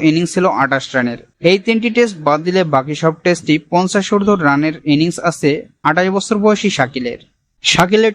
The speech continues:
টেস্ট অভিষেক হয় দুহাজার বাইশ সালের ডিসেম্বরে ইংল্যান্ডের বিপক্ষে ম্যাচ দিয়ে। রাওয়ালপিন্ডিতে সিরিজের প্রথম টেস্টের দ্বিতীয় ইনিংসে ছিয়াত্তর রানের ইনিংস খেলেন শাকিল।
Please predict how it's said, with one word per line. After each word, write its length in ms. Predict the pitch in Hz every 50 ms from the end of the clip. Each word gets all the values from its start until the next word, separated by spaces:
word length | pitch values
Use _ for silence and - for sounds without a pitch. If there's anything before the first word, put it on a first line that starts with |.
| _
টেস্ট 240 | - 160 170 - -
অভিষেক 320 | 196 185 180 190 170 202 190
হয় 160 | 190 196 196
দুহাজার 340 | 180 165 151 151 151 151 139
বাইশ 280 | 135 139 139 151 160 -
সালের 280 | - - 175 180 180 165 151
ডিসেম্বরে 480 | 139 127 - 165 160 160 160 151 135 135 151 - _ -
ইংল্যান্ডের 480 | 175 185 196 208 214 220 202 214 214
বিপক্ষে 380 | 190 185 160 - 185 - - 202
ম্যাচ 260 | 170 139 131 131 127 127 -
দিয়ে। 200 | - 139 123 117 - - _ _ _ _ _ -
রাওয়ালপিন্ডিতে 720 | 139 139 147 156 170 196 202 190 220 214 208 220 214 220
সিরিজের 380 | 202 - 175 165 165 165 180 170 -
প্রথম 260 | - 147 131 - 165 170 165
টেস্টের 400 | - 180 175 - - 175 147 156 160 147 156 151
দ্বিতীয় 280 | 147 185 185 190 208 208
ইনিংসে 280 | 214 220 214 202 220
ছিয়াত্তর 440 | 208 - - 151 147 143 - 180 170 170
রানের 280 | 180 175 175 180 180 143 135
ইনিংস 300 | 143 143 156 165 156 -
খেলেন 280 | - - 165 151 143 147
শাকিল। 420 | - - - 120 117 - 123 113